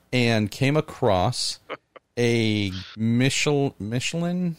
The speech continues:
was it Mi-, no, I, I think, I don't remember. It was just the Green X Challenge.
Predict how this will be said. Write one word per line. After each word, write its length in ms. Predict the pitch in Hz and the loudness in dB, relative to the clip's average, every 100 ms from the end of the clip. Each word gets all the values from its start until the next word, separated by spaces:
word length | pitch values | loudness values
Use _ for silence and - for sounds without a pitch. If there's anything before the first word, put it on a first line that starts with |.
| - | -10
was 220 | 120 143 | -12 -10
it 100 | - | -8
Mi-, 140 | 147 - | -8 -4
no, 440 | 131 107 82 78 | -2 -2 -4 -6
I, 360 | - 98 _ 113 | -6 -6 _ -4
I 60 | 110 | -4
think, 200 | 165 - | -4 -4
I 100 | 95 92 | -2 -2
don't 120 | 80 | -2
remember. 280 | 78 76 80 | -6 -6 -6
It 40 | |
was 100 | 92 | -6
just 240 | - - | -6 -4
the 60 | 101 | -6
Green 300 | 92 107 117 | -4 0 2
X 180 | 104 - | 0 -2
Challenge. 560 | - 98 85 82 80 | -2 0 0 -2 -6